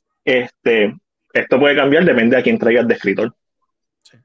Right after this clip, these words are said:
Speaker 1: Esto puede cambiar, depende a quién traigas de director. Está. Y también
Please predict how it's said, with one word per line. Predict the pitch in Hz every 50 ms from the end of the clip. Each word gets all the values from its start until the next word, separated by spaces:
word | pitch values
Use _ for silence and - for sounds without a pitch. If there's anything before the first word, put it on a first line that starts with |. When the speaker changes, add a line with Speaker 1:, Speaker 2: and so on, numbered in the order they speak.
| _ _ _ _ _ _ _ _ _
Speaker 1:
Esto | - - - 113
puede | 113 117 117
cambiar, | 127 123 127 131 139 139
depende | 135 127 104 110 110 110 123
a |
quién | 120 120 113
traigas | - 120 117 120 127 123 120
de | 107 104
director. | 104 101 95 - - _ - 131 117 - _ _ _ _ _ _ _ _ _ _ _
Está. | - 123 95 - - _ _ _ _ _ _ _ _ _ _ _ _ _ _ _ - -
Y | - 139 135 135 131 135 127 127 120 - - - - _ _ -
también | 127 123 123 117 117 120 117 123 131 147 - -